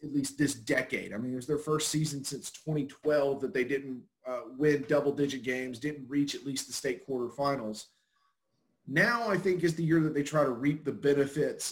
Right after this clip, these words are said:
of playing a little early. You have a lot of guys. You mentioned Trent Broadnax. You mentioned Holden Garner. They've got a ton of explosive offensive talent over there,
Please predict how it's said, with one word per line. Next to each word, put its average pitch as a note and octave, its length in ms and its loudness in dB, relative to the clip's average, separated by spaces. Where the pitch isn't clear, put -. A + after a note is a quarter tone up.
of B2+ 480 -2
playing D#3+ 520 4
a C#3+ 40 4
little C3+ 440 2
early. B2 440 -2
You C#3+ 180 0
have D3+ 180 6
a - 20 2
lot C#3 260 4
of D3+ 140 2
guys. C#3 400 2
You C3+ 80 -4
mentioned C3 380 -4
Trent B2+ 260 -6
Broadnax. A#2+ 580 -4
You B2+ 80 -10
mentioned B2 280 -8
Holden B2+ 260 -4
Garner. A2+ 360 -6
They've C3+ 180 -8
got C3+ 160 0
a G#2 100 -8
ton B2+ 520 -2
of B2+ 140 -2
explosive C#3+ 800 0
offensive B2+ 600 -2
talent C3+ 520 -2
over C#3 200 6
there, C3+ 420 6